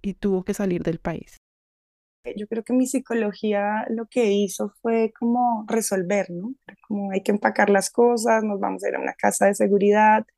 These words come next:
Speaker 2: No sabía qué era eso, ¿no? Como que fui entendiendo en el camino un montón de cosas que no, no sabía qué eran. Yo igual estaba en un colegio de monjas, como súper alejada de todo el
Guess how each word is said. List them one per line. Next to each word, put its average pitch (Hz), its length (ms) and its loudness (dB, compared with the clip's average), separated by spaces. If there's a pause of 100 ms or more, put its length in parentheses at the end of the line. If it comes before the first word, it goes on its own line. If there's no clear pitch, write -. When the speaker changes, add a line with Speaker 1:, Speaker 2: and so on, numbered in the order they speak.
(220)
Speaker 2:
No 175 160 -2
sabía 180 400 4
qué 180 160 -6
era 185 180 0
eso, 220 460 -2
¿no? 202 220 -6
Como 214 160 -6
que 214 120 0
fui 208 160 -4
entendiendo 226 560 0
en 247 80 0
el 254 120 -2
camino 214 360 -4
un 208 80 -2
montón 220 300 -4
de 220 100 -4
cosas 220 320 -6
que 233 80 -8
no, 196 220 -4
no 190 140 -8
sabía 196 460 -2 (340)
qué 226 240 2
eran. 240 240 -2 (160)
Yo 180 320 -8
igual 185 340 -4 (160)
estaba 185 220 0
en 185 60 0
un 190 40 -4
colegio 196 320 2
de 202 60 2
monjas, 185 400 0
como 190 220 0
súper 180 440 0
alejada 185 580 2
de 202 80 2
todo 196 380 2
el 208 320 -2